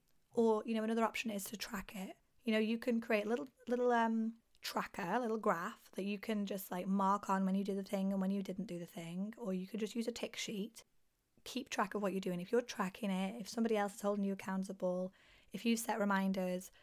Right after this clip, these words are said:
you are much more likely to succeed because you're getting those prompts, okay? You're getting those reminders. You're, it's bringing it into your conscious so that you can, you know, do the thing that you've set out to do.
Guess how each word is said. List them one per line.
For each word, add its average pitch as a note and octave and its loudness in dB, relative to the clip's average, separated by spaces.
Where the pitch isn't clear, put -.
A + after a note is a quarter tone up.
you A3+ 6
are A3 6
much A3 2
more G#3+ 6
likely F#3+ 0
to F3+ -4
succeed F3 -4
because F#3+ -6
you're G#3 -2
getting G3+ -4
those F3+ -2
prompts, - -10
okay? F#3 -4
You're F#3+ 0
getting F#3+ -6
those F#3 0
reminders. F3+ -2
You're, F3+ -2
it's G3 -4
bringing A3 6
it - -6
into G3+ -2
your F#3+ -4
conscious E3+ -6
so - -8
that F#3+ -4
you F#3 0
can, E3 -4
you - -12
know, D#3+ -14
do G3 0
the F3+ -4
thing F3+ -6
that F3+ -8
you've F3+ -8
set F3+ -8
out E3+ -8
to G3+ -14
do. E3 -8